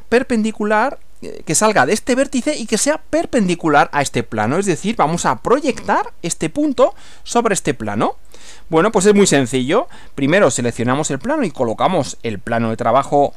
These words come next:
en él, y ahora a continuación tiramos una línea.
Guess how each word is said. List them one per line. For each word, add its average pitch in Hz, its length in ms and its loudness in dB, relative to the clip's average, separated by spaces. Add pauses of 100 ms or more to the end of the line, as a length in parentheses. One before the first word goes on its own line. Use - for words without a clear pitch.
(500)
en 302 160 4
él, 269 180 4 (460)
y 139 100 0
ahora 127 160 4
a 131 40 -4
continuación 240 600 2 (140)
tiramos 180 340 0
una 123 160 2
línea. 113 360 -2